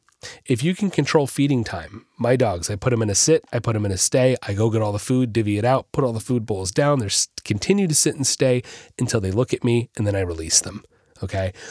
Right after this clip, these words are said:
Walking in and out of the front door, sit, stay, same thing. I'm gonna have a lot of control. Dogs can even be controlling over entering and exiting a house.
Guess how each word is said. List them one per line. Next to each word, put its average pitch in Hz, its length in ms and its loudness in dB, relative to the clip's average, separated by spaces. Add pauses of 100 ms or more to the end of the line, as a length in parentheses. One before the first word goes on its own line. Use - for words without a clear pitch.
(180)
Walking 127 460 0
in 151 140 6
and 156 100 4
out 151 100 4
of 143 80 2
the 139 60 0
front 139 280 0
door, 139 280 2
sit, - 280 0
stay, 131 300 2
same 117 220 0
thing. 110 180 -6
I'm 131 80 -2
gonna 180 140 0
have 180 100 -2
a 175 60 0
lot 131 160 -2
of 131 60 -6
control. - 480 -4
Dogs 220 340 -2
can 202 160 2
even 185 180 2
be 170 100 0
controlling 135 560 0
over 113 240 0
entering 123 380 2
and 101 80 -2
exiting 104 400 -4
a 85 80 -6
house. - 880 2